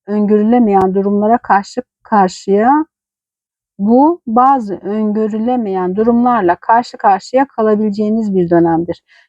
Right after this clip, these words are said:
Kendinize güvenemeyeceğinizden korktuğunuz için yeni bir şeye girişmek konusunda fazla ihtiyatlı davranarak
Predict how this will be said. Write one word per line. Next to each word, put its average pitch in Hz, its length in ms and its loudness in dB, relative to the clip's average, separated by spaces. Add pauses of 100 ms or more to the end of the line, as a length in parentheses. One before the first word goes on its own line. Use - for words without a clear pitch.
(140)
Kendinize 214 640 2
güvenemeyeceğinizden 196 1200 -2
korktuğunuz 208 600 -4
için 185 320 -2
yeni 208 300 0
bir 175 80 0
şeye 180 280 -2
girişmek 208 520 -4
konusunda 190 540 -6
fazla 196 360 -2
ihtiyatlı 208 600 -4
davranarak 190 760 0